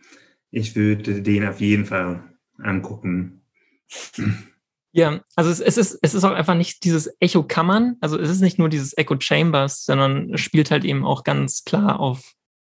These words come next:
Speaker 2: die Nymphe Echo an und das ist, ähm, das macht's natürlich dann sozusagen in der Interpretation vielleicht einen Ticken einfacher,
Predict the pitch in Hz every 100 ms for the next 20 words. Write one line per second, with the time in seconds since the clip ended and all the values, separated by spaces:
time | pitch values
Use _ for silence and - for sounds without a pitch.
0 | _ _ _ _ _ - 139 151 151 -
1 | 135 - 135 147 135 - 139 131 135 214
2 | 139 135 131 135 - - 185 131 131 127
3 | _ _ _ _ _ _ - - 147 143
4 | 143 - 135 147 139 151 139 139 - 139
5 | 190 143 135 135 - 139 131 143 147 139
6 | 143 131 - 131 139 - 143 - 143 147